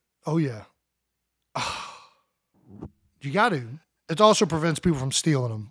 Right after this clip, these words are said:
which I don't think happens that much anymore, but regardless. Yeah, you do the branding, and then you also gotta castrate the ones that you're not gonna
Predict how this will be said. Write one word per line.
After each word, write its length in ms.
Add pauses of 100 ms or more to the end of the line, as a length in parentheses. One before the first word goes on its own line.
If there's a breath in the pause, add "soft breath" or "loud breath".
(120)
which 320 (380)
I 100
don't 140
think 160
happens 260
that 140
much 200
anymore, 440
but 100 (160)
regardless. 560 (1000 loud breath)
Yeah, 240
you 100
do 140
the 80
branding, 540 (280)
and 100
then 120
you 80
also 180
gotta 140
castrate 640
the 80
ones 180
that 60
you're 100
not 180
gonna 360